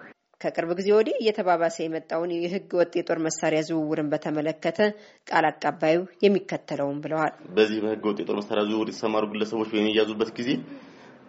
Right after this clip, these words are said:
Speaker 2: የሚሰጠው ፍርድ አስተማሪ የሆነ ቅጣቶች አይቀጡ። ከዚህ ጋር ተያይዞ በሁሉም ቦታዎች ላይ እንግዲህ አንድም ያዘ፣ አስርም ያዘ፣ ሺህም ያዘ እኩል የሆነ እንትን ነው እስካሁን የሚሰጠው።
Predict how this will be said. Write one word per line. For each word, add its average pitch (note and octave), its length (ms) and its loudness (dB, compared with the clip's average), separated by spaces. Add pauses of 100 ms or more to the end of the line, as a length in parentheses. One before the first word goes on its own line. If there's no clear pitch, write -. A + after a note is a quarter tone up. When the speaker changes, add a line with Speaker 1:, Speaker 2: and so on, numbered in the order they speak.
Speaker 2:
የሚሰጠው A2 720 2
ፍርድ B2+ 300 -4 (260)
አስተማሪ G#2 440 -2
የሆነ F#2 220 -4
ቅጣቶች F2+ 340 -6
አይቀጡ። F2 360 -2 (340)
ከዚህ G#2+ 260 2
ጋር A2 140 4
ተያይዞ A#2+ 420 0 (340)
በሁሉም C3 360 -2
ቦታዎች A2 280 0
ላይ A2+ 140 0
እንግዲህ B2 220 -6 (140)
አንድም A#2+ 340 2
ያዘ፣ B2 240 2 (520)
አስርም B2+ 440 0
ያዘ፣ A#2 200 2 (120)
ሺህም C#3 300 0
ያዘ B2 220 0 (420)
እኩል B2+ 220 4
የሆነ A2+ 240 2
እንትን F#2 220 -4
ነው E2+ 140 -2 (320)
እስካሁን F2 360 0
የሚሰጠው። D#2+ 440 -6